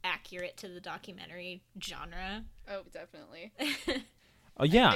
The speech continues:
Speaker 2: I think
Speaker 3: and,
Speaker 2: it
Speaker 3: and, yeah, they definitely had, like, documentary cameramen and crew. They must have. You know, like how The Office did, and they were able
Speaker 1: Mm-hmm.
Speaker 3: to get, like, those perfect zoom-ins and shots where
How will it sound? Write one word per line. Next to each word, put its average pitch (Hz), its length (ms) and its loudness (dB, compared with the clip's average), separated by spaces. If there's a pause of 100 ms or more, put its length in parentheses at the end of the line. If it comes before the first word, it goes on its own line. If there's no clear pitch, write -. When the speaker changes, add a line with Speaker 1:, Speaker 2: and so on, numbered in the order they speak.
(120)
Speaker 2:
I 147 40 10
think 147 60 6
Speaker 3:
and, - 0 -
Speaker 2:
it - 180 0
Speaker 3:
and, 127 400 0
yeah, 131 240 4
they 110 180 4
definitely 156 420 4
had, 135 300 4
like, 104 360 4 (460)
documentary 101 840 4 (120)
cameramen 92 800 2
and 98 220 -2
crew. 98 540 2 (580)
They 117 140 6
must 117 320 6
have. 82 320 -2 (420)
You 123 140 2
know, 117 100 6
like 110 160 6
how 117 160 4
The 98 140 2
Office 98 360 2
did, 113 320 4 (380)
and 104 180 0
they 104 80 6
were 98 140 6
able 104 220 6
Speaker 1:
Mm-hmm. 101 60 0
Speaker 3:
to - 20 -
get, 101 180 2
like, 101 160 2
those 98 180 2
perfect 98 460 10
zoom-ins 98 800 0
and - 180 -4
shots 92 480 4
where 92 380 4